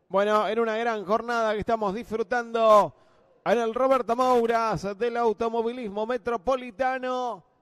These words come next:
con un sol, ¿qué quiere que le diga? Un, un día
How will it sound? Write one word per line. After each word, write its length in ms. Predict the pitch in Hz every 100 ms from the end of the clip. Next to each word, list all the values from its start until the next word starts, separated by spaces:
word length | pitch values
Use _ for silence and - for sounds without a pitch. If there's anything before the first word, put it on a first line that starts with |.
| -
con 220 | 170 196
un 280 | 254 208 160
sol, 520 | - 226 240 214 185
¿qué 140 | 240 190
quiere 260 | 190 175
que 80 | 147
le 140 | 143
diga? 400 | 135 127 127 120 -
Un, 220 | 254 262
un 420 | 214 247 277 233
día 500 | 254 277 240 208